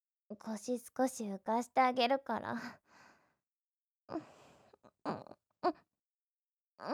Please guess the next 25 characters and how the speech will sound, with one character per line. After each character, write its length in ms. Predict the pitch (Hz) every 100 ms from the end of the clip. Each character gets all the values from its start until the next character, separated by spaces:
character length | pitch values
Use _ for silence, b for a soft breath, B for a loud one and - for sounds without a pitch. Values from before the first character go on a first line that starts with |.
| 339 330 B B _ b b b b b b b _
そ 160 | - - -
の 120 | 285 269
ま 240 | 233 214
ま。 120 | - - _ _ _ _ - 320 294 B B B B B _ _ _ _ _ _ _ _ _ _ -
よ 80 | 240 214 208 233
し。 180 | - - _ B B B B B B B B _ -
あ 60 |
り 140 | 208 190
が 220 | 175 175 -
と。 140 | 247 _ _ _ _ _ _ _ _ _ _ _ _ _ _ -
あ、 280 | 175 165 101 _ _ _ _ _ _ _ -
パ 120 | -
ン 340 | 254 262 269 254
ツ、 180 | - 214 220 B B B _ _
や 200 | 247 330
っ 20 | 370
ぱ 140 | 269 214
ち 160 | -
ょ 40 | 262
っ 20 |
と 120 | 175
濡 140 | 156
れ 120 | 160 185
て 180 | 214
る？ 160 | 220 285